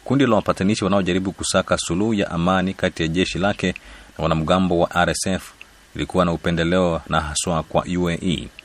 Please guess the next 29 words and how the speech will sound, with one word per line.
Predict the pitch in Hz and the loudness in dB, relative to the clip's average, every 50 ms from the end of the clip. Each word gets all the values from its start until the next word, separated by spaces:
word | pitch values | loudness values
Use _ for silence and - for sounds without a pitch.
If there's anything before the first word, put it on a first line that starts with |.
| - - - - - - | -20 -20 -20 -20 -12 -8
Alisema | - 69 - - 95 95 90 | -6 -4 0 0 2 2 2
utatu | 82 - - 117 123 123 117 | 0 0 2 2 2 2 2
unaokutanisha | 101 101 98 87 80 82 - 80 78 85 113 120 - - | 2 2 0 0 -2 -4 -2 -2 0 0 0 -2 0 -2
Marekani, | 92 67 58 - - 95 107 117 127 139 | -2 -2 -2 -2 -2 0 0 0 -2 -4
Saudi | - - - 71 64 - | -6 -6 -8 -6 -4 -2
Arabia | 67 73 87 95 90 87 90 87 | 0 0 0 0 0 0 0 0
na | 78 76 | 0 0
Misri | 87 95 - - 101 95 87 - - - - - - - - - | 0 0 0 0 0 -2 -2 -2 -6 -16 -20 -20 -20 -12 -6 -2
hauwajibiki | 80 82 87 92 95 92 95 92 104 127 123 - - | 0 2 4 4 4 4 4 4 4 2 2 0 -2
kwa | - 107 101 | 0 0 0
ukweli | - - - 135 123 101 - 60 - - - - - - - - - - - - | 0 0 0 0 0 0 0 -2 -6 -12 -18 -20 -20 -20 -20 -20 -20 -20 -10 -4
kwa | - 82 | -4 -2
kuwa | - - - 104 107 104 98 95 - - | 0 2 4 6 6 6 6 4 2 -2
dunia | 92 87 90 90 90 90 87 | -2 0 2 2 2 2 0
nzima | 85 80 90 104 104 98 95 104 113 - - - - - | 0 2 4 4 6 6 4 2 0 -2 -6 -18 -14 -8
imeshuhudia | - 76 80 - - 90 85 82 85 92 92 87 | -4 -4 -2 -2 0 0 0 2 2 4 4 2
uungaji | - 85 87 85 82 82 82 78 78 | 2 0 -2 -2 0 0 0 0 -2
mkono | 80 78 - - - 90 87 90 87 85 85 - - - - - - - | -4 -4 -4 -2 0 0 2 0 0 -2 -4 -8 -14 -18 -18 -16 -4 0
wa | 90 87 71 | 2 4 4
Abu | 87 82 78 82 | 4 2 0 0
Dhabi | 82 85 98 104 92 71 64 - - - - - - - - - | 2 2 4 4 2 0 -4 -8 -10 -12 -16 -20 -20 -20 -16 -8
kwa | - 82 80 | -4 -2 0
waasi | 85 85 82 82 - - 85 | 2 2 0 0 0 0 2
hao | 92 98 101 104 104 - - | 4 4 4 4 0 -2 -4
dhidi | - 80 95 92 92 | -4 -2 0 0 0
ya | 85 | 0
taifa | - - 85 82 - - | -2 -4 -6 -4 -4 -6
la | 73 - | -6 -4
Sudan. | - - 82 80 110 110 98 71 58 | -2 -2 0 2 2 2 2 0 -4